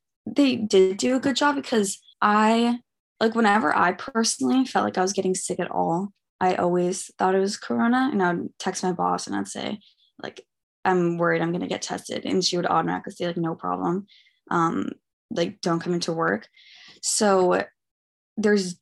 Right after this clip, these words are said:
like, definitely a lot, a lot of encouragement to take it seriously. And those coworkers that did get sick,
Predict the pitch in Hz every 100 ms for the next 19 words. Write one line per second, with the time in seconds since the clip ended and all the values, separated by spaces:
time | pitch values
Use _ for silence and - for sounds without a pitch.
0 | - 202 196 185 208 196 185 170 - 175
1 | 175 180 170 - - 175 202 214 214 -
2 | 196 190 - 180 180 196 233 233 240 -
3 | - _ _ _ 196 190 185 180 180 -
4 | 185 180 190 190 170 - 170 175 190 -
5 | - 233 247 -